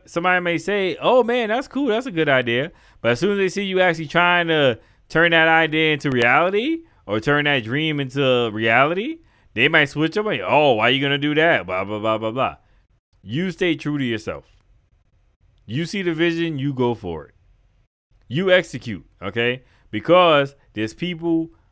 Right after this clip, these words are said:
who come up with the same idea or a similar idea who will not.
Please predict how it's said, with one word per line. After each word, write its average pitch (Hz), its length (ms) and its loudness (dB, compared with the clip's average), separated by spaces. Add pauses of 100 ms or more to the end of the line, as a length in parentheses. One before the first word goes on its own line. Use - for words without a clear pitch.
who 113 180 -6
come 156 240 -2
up 151 80 -2
with 135 160 -4
the 113 100 -6
same 180 380 0
idea 185 400 0
or 143 260 0
a 151 40 -2
similar 180 420 -2
idea 110 440 0 (240)
who 139 260 -2
will 139 220 0
not. 123 460 -6